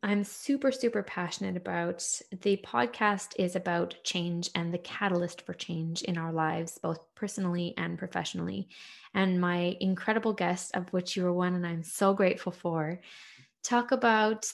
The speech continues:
the challenges and the triumphs that accompany change. And we talk about things that either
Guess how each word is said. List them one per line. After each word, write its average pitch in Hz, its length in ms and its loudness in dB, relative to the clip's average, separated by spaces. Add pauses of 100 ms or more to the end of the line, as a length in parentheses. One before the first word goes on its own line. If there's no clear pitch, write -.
the 208 100 2
challenges 208 640 2
and 185 220 4
the 180 60 2
triumphs 180 640 -2
that 165 100 0
accompany 175 680 -2
change. - 540 -6
And 175 140 0
we 180 120 2
talk 214 320 -4
about 214 320 0
things 185 360 0
that 175 340 -2
either 175 580 2